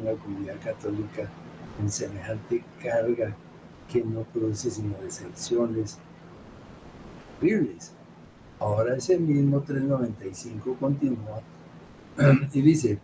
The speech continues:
"Puede causar graves daños de naturaleza espiritual e indirectamente incluso de naturaleza física".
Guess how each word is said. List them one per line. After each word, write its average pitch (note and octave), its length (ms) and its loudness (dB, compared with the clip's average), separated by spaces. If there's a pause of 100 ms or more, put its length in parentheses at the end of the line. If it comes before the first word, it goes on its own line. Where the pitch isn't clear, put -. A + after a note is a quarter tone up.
(440)
"Puede F3+ 260 10
causar D3 540 6 (360)
graves C3 760 4
daños B2+ 440 -2
de A#2 120 -2
naturaleza G#2+ 960 -6 (300)
espiritual E3+ 800 2 (640)
e F3 420 6
indirectamente F#3 840 4
incluso D3 440 2
de B2+ 100 2
naturaleza A2 640 -6
física". F3 440 -4